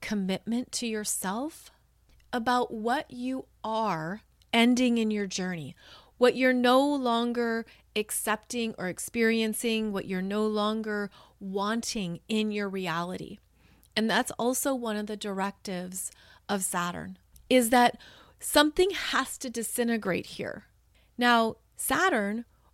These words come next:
wants something to be solid and concrete. And as this Saturn has been interacting with Jupiter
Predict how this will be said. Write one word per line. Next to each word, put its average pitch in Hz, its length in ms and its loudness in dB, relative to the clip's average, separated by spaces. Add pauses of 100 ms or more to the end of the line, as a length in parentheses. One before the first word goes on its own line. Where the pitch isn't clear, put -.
(120)
wants 233 360 2
something 226 560 -2 (120)
to 226 520 -2
be 214 320 -4
solid 226 600 0
and 208 160 -6
concrete. - 920 -6 (1120)
And 247 240 4 (100)
as 302 360 2
this 285 200 -4
Saturn 247 600 -2
has 214 220 -6
been 220 160 -2
interacting 214 960 -4 (320)
with 226 320 0
Jupiter 233 800 -2